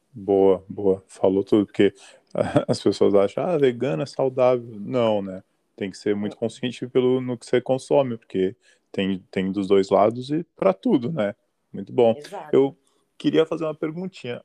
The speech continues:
Speaker 1: O, o curso, tá, que você desenvolveu, assim, é, que,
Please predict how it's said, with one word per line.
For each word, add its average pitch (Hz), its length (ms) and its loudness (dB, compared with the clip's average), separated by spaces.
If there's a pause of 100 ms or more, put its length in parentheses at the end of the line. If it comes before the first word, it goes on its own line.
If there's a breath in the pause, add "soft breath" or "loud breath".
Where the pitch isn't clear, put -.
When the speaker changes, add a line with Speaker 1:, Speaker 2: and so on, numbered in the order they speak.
Speaker 1:
O, 147 140 2 (140)
o 156 120 2
curso, 151 720 0 (260)
tá, 107 240 2
que - 140 -14
você 107 240 -10
desenvolveu, 107 800 0
assim, 104 400 -10 (520 soft breath)
é, 98 840 0 (440)
que, - 120 -18